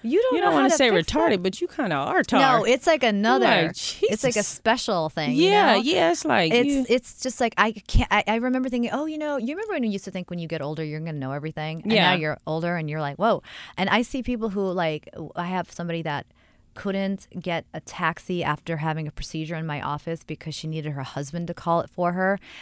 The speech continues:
Speaker 2: And I'm thinking,
Speaker 1: I've been there.
Speaker 2: all this time that
Speaker 1: I've
Speaker 2: you
Speaker 1: been there.
Speaker 2: coulda just <laughs> hit that Uber app,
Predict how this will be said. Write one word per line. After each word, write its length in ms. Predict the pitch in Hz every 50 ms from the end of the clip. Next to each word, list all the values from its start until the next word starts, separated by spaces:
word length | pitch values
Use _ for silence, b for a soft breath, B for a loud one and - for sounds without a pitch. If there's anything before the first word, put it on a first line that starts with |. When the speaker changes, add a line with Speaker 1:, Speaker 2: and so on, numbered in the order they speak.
| B B B
Speaker 2:
And 100 | 160 180
I'm 100 | 190 208
thinking, 220 | 208 208 202 196
Speaker 1:
I've 120 | 190 175 170
been 160 | 190 180 175
there. 220 | 165 156 147 151 147 _ -
Speaker 2:
all 560 | - 190 220 240 247 254 262 262 269 277 277
this 320 | 254 247 240 247 254 - -
time 680 | 180 - 214 202 190 170 156 143 139 - - - - - _ -
that 140 | 170 165 -
Speaker 1:
I've 200 | - 170 175 175
Speaker 2:
you 220 | 202 233 254 269
Speaker 1:
been 100 | 190 156
there. 60 | 156
Speaker 2:
coulda 200 | 160 254 220 208 190
just 400 | 202 196 175 165 - - - - b b
<laughs> 120 | b b -
hit 280 | - 160 233 277 269 -
that 260 | 269 240 247 240 -
Uber 280 | 202 226 233 214 233 220
app, 420 | 190 214 214 214 214 214 - -